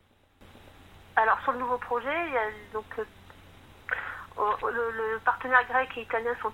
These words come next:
identiques, hein. Par contre, on a un nouvel, un nouveau partenaire qui est, enfin deux nouveaux partenaires qui sont les Allemands et les Roumains avec qui on avait travaillé sur un précédent projet. Parce qu'on trouve pas les,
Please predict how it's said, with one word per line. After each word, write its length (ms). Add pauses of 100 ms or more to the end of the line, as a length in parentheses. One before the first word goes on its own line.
identiques, 520
hein. 140 (380)
Par 180
contre, 360
on 200
a 60
un 120
nouvel, 400
un 280
nouveau 200
partenaire 480 (220)
qui 180
est, 220
enfin 240
deux 80
nouveaux 220
partenaires 520
qui 180
sont 140
les 180
Allemands 220
et 60
les 60
Roumains 240
avec 260
qui 80
on 80
avait 160
travaillé 420
sur 80
un 60
précédent 400
projet. 320 (640)
Parce 140
qu'on 120
trouve 300
pas 240
les, 120